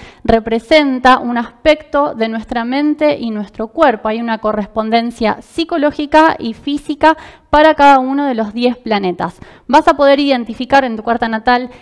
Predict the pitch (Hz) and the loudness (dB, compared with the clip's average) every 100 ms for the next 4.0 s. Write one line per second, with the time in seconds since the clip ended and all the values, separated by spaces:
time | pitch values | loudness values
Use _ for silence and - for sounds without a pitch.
0 | - 214 214 202 - 339 294 247 - 226 | -10 -8 -4 -4 -2 0 0 -2 -2 -4
1 | 214 - 214 269 277 294 285 285 - - | -4 -8 -10 -4 -2 -2 2 2 0 -16
2 | - 302 330 370 370 359 359 311 254 254 | -4 -2 0 0 0 0 0 -2 0 4
3 | 254 269 294 - 311 311 - 277 302 | 2 2 -6 0 2 2 2 0 2